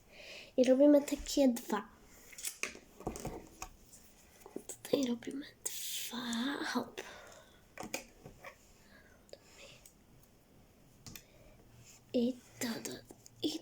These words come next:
znowu to dodajemy. Poczekajcie. O. I następny, kolejny.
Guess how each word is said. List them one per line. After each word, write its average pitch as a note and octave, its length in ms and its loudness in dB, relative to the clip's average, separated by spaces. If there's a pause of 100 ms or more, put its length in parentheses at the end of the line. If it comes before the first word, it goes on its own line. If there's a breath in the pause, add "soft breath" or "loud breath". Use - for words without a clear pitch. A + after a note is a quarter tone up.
znowu B3 680 2 (240)
to A#3+ 220 0
dodajemy. B3 1200 -2 (2250 soft breath)
Poczekajcie. - 520 -4 (640 loud breath)
O. A#3 100 0 (1300 soft breath)
I E4 220 6
następny, C4+ 580 4
kolejny. G#3+ 680 4